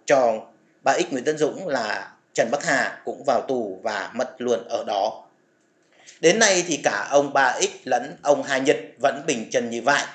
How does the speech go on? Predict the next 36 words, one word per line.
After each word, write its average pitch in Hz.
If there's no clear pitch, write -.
mặc 170
dù 156
đàn 139
em 147
thân 143
tín 135
đang 123
bị 117
tỉa 107
dần 120
để 120
làm 110
củi. 139
Sẽ -
còn 170
có 156
ai 170
là 143
những 123
con 147
chốt 220
thí 151
qua 143
sông 127
để 101
dằn 117
mặt 117
nhau 127
giữa 120
các 165
ngài 120
đại 101
tướng 113
quân 123
trên 123
bàn 117